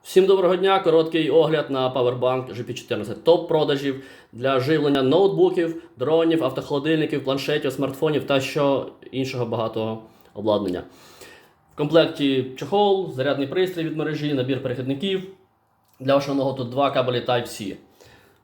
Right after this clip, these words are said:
Powerbank оснащений безпровідною зарядкою, потужним ліхтарем.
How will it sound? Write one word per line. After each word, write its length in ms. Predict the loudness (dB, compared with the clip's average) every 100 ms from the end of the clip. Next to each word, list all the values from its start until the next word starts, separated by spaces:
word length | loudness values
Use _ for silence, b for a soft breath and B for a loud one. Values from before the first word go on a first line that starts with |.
| _
Powerbank 540 | 2 4 4 4 2 0 -8
оснащений 420 | -6 -4 -2 -2
безпровідною 520 | -2 0 0 0 0 2
зарядкою, 560 | 4 2 0 -4 -4 -8 -14 -16 -16 -18 _ _ _ _ _ _ -2
потужним 520 | 0 0 0 2 2
ліхтарем. 520 | 2 0 2 2